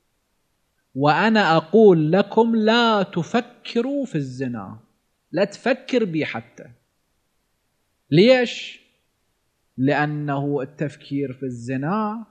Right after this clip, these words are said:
أو أي معصية أخرى مثل الدخان. الدخان ما يحرق البيت، لكن يسوده، يصخمه. بعض الأحيان شايفين أكو شيء،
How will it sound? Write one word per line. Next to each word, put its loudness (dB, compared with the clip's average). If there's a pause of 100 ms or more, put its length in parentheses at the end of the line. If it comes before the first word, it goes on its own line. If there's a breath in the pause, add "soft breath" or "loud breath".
أو -2
أي 4
معصية -4
أخرى -4 (840)
مثل -2
الدخان. -2 (560)
الدخان -6 (320)
ما -6
يحرق 0
البيت، -2 (200)
لكن -2
يسوده، 2 (220)
يصخمه. -2 (1200)
بعض 0
الأحيان -2
شايفين -2
أكو -8
شيء، 0